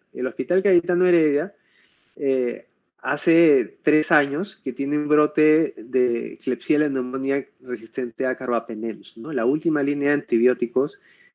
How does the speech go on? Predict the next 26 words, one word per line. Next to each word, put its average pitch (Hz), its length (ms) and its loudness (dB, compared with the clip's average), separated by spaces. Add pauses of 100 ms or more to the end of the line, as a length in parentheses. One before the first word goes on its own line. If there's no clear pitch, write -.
ya 123 420 0
simplemente 120 480 -2
no 117 100 -2
funciona. 107 600 -4
Y 117 220 0
se 135 100 -4
han 135 100 0
muerto 156 460 6
muchas 151 360 -2
personas 127 380 -4
a 139 60 -4
partir 123 320 0
de 120 80 4
eso. - 240 -6
Entonces 135 240 -6
estamos, 175 500 4 (180)
digamos, 143 400 0
replicando 147 520 0
este 156 140 -4
estudio, 139 420 4
secuenciando 151 520 0
los 175 120 4
genomas 143 440 -2
de 143 100 0
estas - 200 -6
Klebsielas 143 640 -4